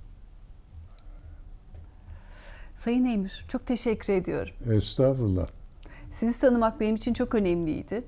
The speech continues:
Speaker 1: Çok teşekkür ederim. Çok memnun oldum. E, vakit ayırdığınız için ve bir döneme,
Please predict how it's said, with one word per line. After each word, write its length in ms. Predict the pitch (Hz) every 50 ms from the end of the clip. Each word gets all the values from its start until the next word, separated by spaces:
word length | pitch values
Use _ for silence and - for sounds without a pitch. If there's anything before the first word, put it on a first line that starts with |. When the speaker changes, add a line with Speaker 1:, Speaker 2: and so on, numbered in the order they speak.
| - -
Speaker 1:
Çok 180 | - - 247 -
teşekkür 480 | 254 233 220 - 220 196 196 - 196
ederim. 280 | 180 175 180 185 170 190
Çok 200 | - 262 262 -
memnun 340 | 240 226 214 208 202 190 185
oldum. 440 | 165 156 151 147 185 190 233 254 262 - - - - - - - - - -
E, 200 | 185 190 196 190
vakit 260 | 196 196 - - 247
ayırdığınız 600 | 214 196 190 190 175 185 185 180 180 170 160 170
için 300 | 180 - - 233 226 196
ve 160 | 202 202 190 196
bir 320 | 190 185 240 254 254 226
döneme, 360 | 214 202 196 190 175 175 180